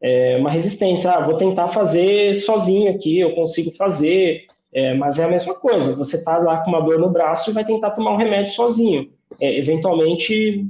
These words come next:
não, não vai te ajudar ou pode até piorar, mas pode ser que ajude, né, se for alguma coisa mais básica. É, na verdade, é alguma, alguma resistência. Algumas pessoas são mais resistentes pra irem ao médico,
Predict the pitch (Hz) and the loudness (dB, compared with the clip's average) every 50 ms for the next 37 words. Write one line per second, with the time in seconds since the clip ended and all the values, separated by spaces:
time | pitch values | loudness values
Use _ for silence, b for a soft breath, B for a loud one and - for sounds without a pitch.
0 | - _ - 165 165 165 165 165 170 170 165 175 180 180 180 180 - 190 160 185 | -10 _ -6 -2 -2 0 2 2 2 2 2 0 0 0 0 0 -2 -2 0 0
1 | 190 175 170 160 165 180 208 226 247 - - 202 196 202 196 196 190 190 - - | 0 2 2 2 2 2 2 0 -2 0 0 0 0 0 0 -2 -4 -6 -4 -2
2 | 233 285 277 247 190 - - - - - 262 302 311 285 285 - 160 156 214 240 | -2 0 0 0 -2 -4 -6 -8 -10 -10 -6 -2 -2 -2 -2 -2 -4 -2 -2 0
3 | 208 185 220 214 - - - - _ _ _ - - 147 147 - - 143 139 139 | 0 2 2 0 0 -2 -6 -12 _ _ _ -6 -6 -6 -6 -6 -4 -2 -2 0
4 | 135 143 147 147 147 - 143 139 147 160 165 170 175 - - 185 190 180 143 135 | 0 0 -2 -4 -4 -4 -4 -4 -2 -2 -4 -4 -4 -2 -2 0 0 0 0 -4
5 | - - - - _ _ _ _ _ _ - 131 131 131 127 131 131 131 135 139 | -6 -12 -18 -20 _ _ _ _ _ _ -6 -4 -2 -2 -2 -2 -2 -4 -4 -4
6 | 147 147 165 165 170 175 202 233 233 220 226 233 233 226 233 214 226 233 - 190 | -4 -2 -2 0 0 2 2 2 2 2 2 2 2 2 2 0 0 0 0 0
7 | 185 220 226 214 240 233 233 - 226 175 151 156 170 175 - - 180 - 180 170 | 0 2 2 2 0 0 0 0 0 0 0 0 -2 -2 -2 -2 -2 -2 -2 -2
8 | 180 185 180 175 165 156 180 175 175 185 - - 175 170 170 165 - - 170 156 | -2 0 0 0 0 0 0 -2 -2 -4 -4 -2 -2 -2 -2 -4 -4 -2 0 0
9 | 160 160 170 175 180 185 185 175 180 190 185 - - - 269 277 | 2 2 2 0 0 0 2 2 0 0 -2 -4 -6 -4 -4 -4